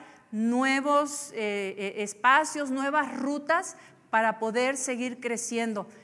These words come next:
Pero bueno, pues a veces lo más cómodo, pues, es el vecino y luego nos vamos a contentar. Siempre nos hemos peleado y terminano-, terminamos contentándonos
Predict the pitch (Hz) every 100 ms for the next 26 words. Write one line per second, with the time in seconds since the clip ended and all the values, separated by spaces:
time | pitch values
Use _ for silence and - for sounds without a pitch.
0 | - - 269 262 269 339 381 - - 175
1 | 180 226 220 220 226 - 254 262 254 262
2 | 294 294 262 277 302 330 311 262 226 240
3 | 339 359 311 294 294 285 - 190 175 170
4 | 185 196 311 330 349 294 302 311 - 226
5 | 254 302 370 - - - 226 226 233 247
6 | 269 285 226 - 208 226 233 247 294 277
7 | 240 220 220 247 262 269 277 277